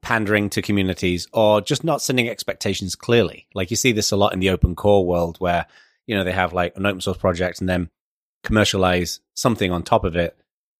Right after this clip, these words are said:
But they, they're not clear and they don't come out and say, <clears throat> "Just to be very clear, we're making money in this thing. So we,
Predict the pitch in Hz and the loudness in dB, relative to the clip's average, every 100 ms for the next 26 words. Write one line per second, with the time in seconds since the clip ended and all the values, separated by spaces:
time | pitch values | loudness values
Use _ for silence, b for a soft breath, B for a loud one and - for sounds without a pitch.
0 | _ - 120 113 117 123 131 147 - 175 | _ -4 0 2 2 2 4 2 2 4
1 | 156 98 - 110 123 127 131 139 104 - | 4 2 -2 0 0 0 -2 -2 -2 0
2 | 104 95 92 - 123 - 104 - - 107 | 2 0 -2 0 0 4 2 0 -4 0
3 | 104 98 - 107 90 110 104 _ - 101 | 4 4 4 2 4 4 2 _ -6 -2
4 | 104 113 101 95 90 - 95 - - 85 | 0 2 2 2 -2 -2 -2 -2 -2 -4
5 | 85 - _ _ _ _ _ _ - - | -4 -10 _ _ _ _ _ _ -20 -4
6 | - 107 95 143 104 92 | 2 4 6 6 6 2